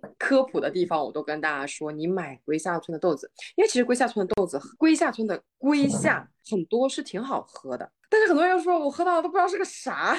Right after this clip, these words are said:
<laughs> 就是，所以我就会一直说，我说，“嗯，龟下村的你是要认批次的，你要，因为龟下村很大，你知道吗？龟下村相当于三个艾丽达这么大，就是你一定要去看一看它的地块儿是哪个地块儿，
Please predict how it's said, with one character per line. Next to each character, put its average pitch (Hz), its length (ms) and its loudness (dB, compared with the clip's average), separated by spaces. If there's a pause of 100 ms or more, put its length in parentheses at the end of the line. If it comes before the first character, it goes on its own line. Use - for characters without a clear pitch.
(120)
<laughs> - 40 -14
就 349 340 -10
是， 359 80 -8 (400)
所 370 140 0
以 - 20 4
我 339 120 2
就 339 160 0
会 359 180 2
一 294 140 0
直 262 280 -4 (440)
说， 320 180 -6
我 254 80 -4
说 269 140 -6 (200)
，“嗯， 180 300 -6
龟 277 100 -10
下 302 140 -2
村 285 180 -4
的 285 60 -2
你 240 100 -2
是 151 140 -6
要 214 100 -4
认 214 240 -2
批 190 280 -12
次 - 280 -8
的， - 220 -10 (300)
你 175 100 -2
要， 202 280 -2
因 269 100 2
为 285 60 2
龟 262 100 2
下 269 100 2
村 226 260 -2
很 180 460 -4 (340)
大， - 360 0
你 147 120 -8
知 147 80 -6
道 151 220 0
吗？ 151 80 -6
龟 180 80 0
下 208 100 -2
村 196 140 0
相 202 260 0
当 202 220 2
于 202 160 2 (240)
三 247 400 0
个 240 160 2
艾 202 160 0
丽 175 140 -2
达 120 200 -10
这 147 140 -12
么 139 140 -16
大， 143 200 -4 (200)
就 285 100 -10
是 294 80 -4
你 190 160 -2
一 160 60 -10
定 226 100 -6
要 269 160 0
去 254 340 -4 (300)
看 370 260 2
一 247 40 4
看 226 340 -2 (260)
它 285 120 -6
的 247 80 -4
地 285 200 -4
块 302 300 -6
儿 254 100 2
是 208 140 -4
哪 147 140 -4
个 160 100 -6
地 220 140 -6
块 262 240 -4
儿， 190 260 0